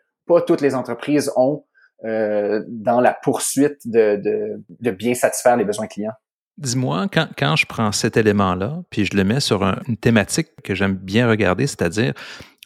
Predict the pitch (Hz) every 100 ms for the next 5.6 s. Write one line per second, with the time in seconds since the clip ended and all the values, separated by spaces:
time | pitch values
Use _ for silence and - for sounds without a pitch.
0 | - - 127 127 104 113 135 - 110 104
1 | 92 90 - 98 - - 101 90 127 180
2 | - 101 101 - - _ _ 135 95 -
3 | 107 98 95 87 101 85 - - - 170
4 | 185 165 98 123 131 143 131 - 143 -
5 | - - 113 104 127